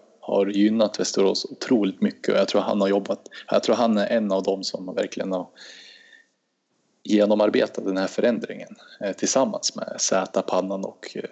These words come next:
styrelsen och så vidare. Så att, ehm, jag tror det har varit tydliga ambitioner.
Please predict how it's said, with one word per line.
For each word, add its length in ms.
styrelsen 800
och 80
så 120
vidare. 320
Så 160
att, 140
ehm, 500
jag 120
tror 180
det 80
har 60
varit 180
tydliga 260
ambitioner. 460